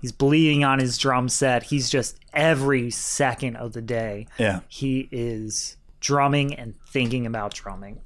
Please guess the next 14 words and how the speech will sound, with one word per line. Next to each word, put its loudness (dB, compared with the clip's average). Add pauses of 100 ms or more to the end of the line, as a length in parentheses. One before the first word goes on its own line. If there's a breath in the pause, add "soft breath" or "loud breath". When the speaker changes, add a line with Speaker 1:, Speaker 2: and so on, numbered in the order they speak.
Speaker 2:
Yeah. 2
Speaker 1:
just -6
waiting 4
for 2
the 4
opportunity. -2
'Cause 0
at 0
this 4
point, 2
after 2
that 6
first 2
practice, 2